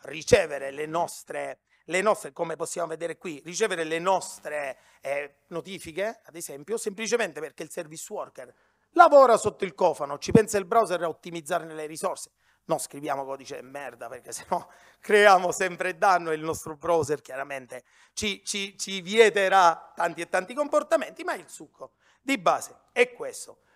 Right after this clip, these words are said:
Un service worker deve essere registrato, come vi dicevo, un life cycle, ehm, ha un life cycle programmabile, ha svariate fasi,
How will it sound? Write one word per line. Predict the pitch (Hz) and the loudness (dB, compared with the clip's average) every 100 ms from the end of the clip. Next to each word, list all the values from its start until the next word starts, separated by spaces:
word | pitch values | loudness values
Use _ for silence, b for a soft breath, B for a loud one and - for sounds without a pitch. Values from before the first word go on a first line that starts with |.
| _ _ _ | _ _ _
Un | 339 320 | 2 2
service | 294 285 262 - | 4 2 2 -4
worker | 285 285 269 262 254 247 262 262 185 | 4 6 6 6 6 8 4 4 6
deve | 247 233 | 8 8
essere | 226 - 202 190 | 6 4 0 2
registrato, | 185 170 175 - 208 175 143 208 233 226 | 0 -2 -6 -2 2 4 2 -2 -2 -2
come | 185 | -10
vi | 180 | -10
dicevo, | 185 185 196 | -10 -4 -2
un | 180 | 0
life | 185 175 | -2 -2
cycle, | - 196 185 170 170 165 b b | 0 0 0 0 0 -2 b b
ehm, | 175 170 165 160 165 160 160 160 156 156 160 | 0 2 4 2 0 -10 -10 -10 -10 -12 -10
ha | - 196 | -4 -2
un | 180 | 0
life | 180 165 | -2 -2
cycle | - 196 170 175 170 | 0 -2 0 -4 -2
programmabile, | 180 170 170 170 156 143 156 151 147 b b - | -4 -2 -4 -2 -4 -4 -8 -8 -8 b b 2
ha | 190 185 | 4 4
svariate | 143 - 202 190 226 214 | -4 2 2 4 0 0
fasi, | - 175 143 - 151 | -4 -4 -4 -8 -12